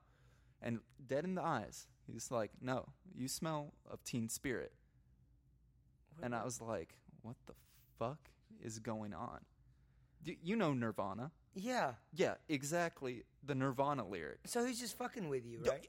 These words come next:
Speaker 1: yes.
Speaker 2: <laughs>
Speaker 1: But how does my immigrant parent <laughs> that was probably around thirty when, uh, Nirvana was big and everything and was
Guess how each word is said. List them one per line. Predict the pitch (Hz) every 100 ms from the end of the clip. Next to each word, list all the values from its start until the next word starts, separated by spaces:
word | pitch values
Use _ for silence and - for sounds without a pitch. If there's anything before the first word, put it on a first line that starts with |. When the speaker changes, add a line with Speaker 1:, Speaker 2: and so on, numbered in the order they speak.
| -
Speaker 1:
yes. | 175 254 330 120 - - - -
Speaker 2:
<laughs> | - - - 330 -
Speaker 1:
But | 523 - - - - - - - - -
how | - 302 320
does | 233 240 190
my | 190 196 180 226
immigrant | 269 330 294 294 -
parent | 226 160 110 117 - - - -
<laughs> | - - - - - - - - - 240 - 151
that | 196 -
was | 185 190 175 156 - - _ - -
probably | - 196 185 180
around | 175 165 143 - -
thirty | 196 202 135 117 127 - - - - - - _ - -
when, | 120 127 117 113
uh, | 110 110 104 101 -
Nirvana | 127 113 123 117 117
was | 113 110
big | 123 120 113 113
and | 117
everything | 107 113 - 113 113
and | 113 117
was | 117 -